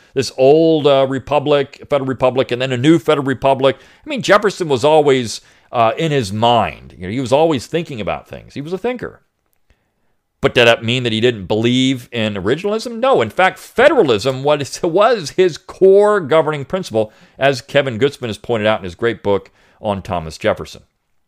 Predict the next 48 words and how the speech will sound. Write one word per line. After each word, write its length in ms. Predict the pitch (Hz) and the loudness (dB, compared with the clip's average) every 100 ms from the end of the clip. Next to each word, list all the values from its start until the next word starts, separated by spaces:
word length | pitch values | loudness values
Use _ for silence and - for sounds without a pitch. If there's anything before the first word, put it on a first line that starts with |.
| _ _ _ _ _ _ _ _ - _ _ _ _ _ - | _ _ _ _ _ _ _ _ -20 _ _ _ _ _ -2
Onuf 280 | 208 277 220 | 0 2 4
argues 600 | 214 220 190 208 202 180 | 4 4 2 0 0 0
that 180 | 180 | -2
Jefferson 500 | 156 170 170 151 170 | 2 0 0 -2 -2
was 140 | 151 139 | -2 -2
a 60 | |
strict 280 | 139 151 139 | -4 -4 -4
constructionist 720 | 135 117 165 160 - 131 120 | -6 -4 -2 -2 -4 -8 -8
in 80 | 139 | -6
his 160 | 127 123 | -8 -4
lifetime, 720 | 165 208 - 139 131 131 117 | -2 -4 -2 -2 -2 -2 -2
not 240 | 196 277 | -2 -2
because 380 | 320 - 170 151 | -4 0 2 2
he 100 | 147 | 0
thought 240 | 151 139 | 0 0
the 60 | - | -2
Constitution 560 | - 127 113 107 104 101 | -4 -4 -4 -6 -6 -8
was 80 | |
a 60 | 90 | -10
timeless 440 | - 127 117 101 | -6 -4 -4 -6
work 220 | 101 98 87 | -4 -4 -4
of 140 | 78 | -6
demagogues. 580 | 104 131 90 64 60 101 | -6 -4 -6 -10 -12 -8
Well, 80 | 127 | -6
that's 180 | 107 - | -6 -8
true. 540 | - 202 60 90 175 _ _ _ _ _ | -8 -8 -8 -14 -16 _ _ _ _ _
But 100 | 151 | -6
because 340 | 196 220 240 240 | -4 2 2 2
he 80 | |
thought 240 | 220 190 185 | 2 4 4
it 60 | |
had 160 | 151 151 | 2 0
been 100 | 139 | 2
authorized 500 | 127 120 107 95 98 | 0 0 0 0 0
by 140 | 113 | 0
the 80 | 131 | -2
people 380 | - 247 214 104 | -4 -6 -4 -4
of 80 | 143 | 0
that 180 | 131 131 | 0 2
era 320 | 196 156 135 | 2 2 2
through 140 | 139 | 0
their 120 | 143 143 | -6 -4
constitutional 680 | 120 117 - 107 107 104 | -4 -4 -6 -8 -6 -4
ratification 640 | 90 90 90 92 82 80 95 | -2 -4 -4 -8 -8 -8 -8
conventions. 480 | 135 214 - 64 | -4 -4 -6 -4
That's 200 | - 262 | -2 2
also 360 | 285 320 339 339 | 4 4 2 -2
true. 480 | 294 381 403 277 | 0 0 0 -2